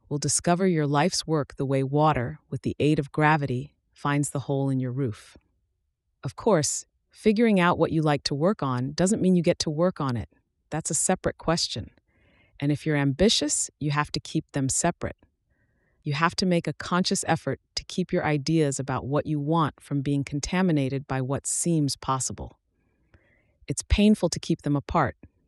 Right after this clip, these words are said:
because it's painful to observe the gap between them.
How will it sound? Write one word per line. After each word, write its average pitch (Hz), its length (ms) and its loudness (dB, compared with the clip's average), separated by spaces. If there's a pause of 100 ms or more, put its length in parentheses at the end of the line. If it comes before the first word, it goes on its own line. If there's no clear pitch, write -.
because 147 280 -6
it's 143 140 -8
painful 180 480 0
to - 180 0
observe 143 500 4
the 147 100 -4
gap 131 360 2
between 120 360 -4
them. 80 220 -8